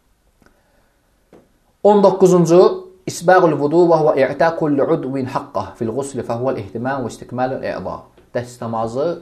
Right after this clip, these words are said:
yəni gözəl şəkildə, kamil şəkildə hər üzvün haqqını verməklə almaq. Bu da sünnətlərdəndir.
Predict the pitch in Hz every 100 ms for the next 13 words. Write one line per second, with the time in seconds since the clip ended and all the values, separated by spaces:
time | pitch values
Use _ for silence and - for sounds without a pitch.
0 | - _ _ _ _ _ - 107 104 -
1 | 113 101 123 123 92 - 101 - - 117
2 | 104 117 - 95 98 92 90 139 139 123
3 | 110 101 117 117 110 - 127 110 104 107
4 | 98 85 87 85 - - _ _ _ _
5 | _ _ _ _ _ _ _ _ 147 147
6 | 143 175 - - _ _ _ _ _ _
7 | _ _ _ _ _ _ _ _ _ -
8 | - 123 104 - 87 - - -